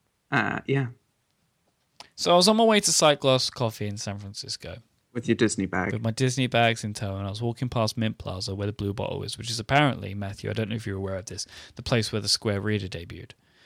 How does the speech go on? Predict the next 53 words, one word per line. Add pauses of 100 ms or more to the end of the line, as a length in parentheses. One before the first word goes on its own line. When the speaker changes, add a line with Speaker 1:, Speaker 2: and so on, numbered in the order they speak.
(120)
Speaker 1:
Right,
right,
right. (240)
Speaker 2:
I
don't
think
you
knew
that.
Speaker 1:
I've
heard
that
somewhere
before.
Speaker 2:
Mm,
I
don't
think
you
knew
that. (320)
And
Speaker 1:
Oh.
Speaker 2:
um, (840)
so
I'm
walking
past,
I'm
like,
"Okay,
this
is
fine." (520)
And
then
I'm
starting
to
just
walk
further
down
the
streets,
and
I
walk
past
a
very
questionable
store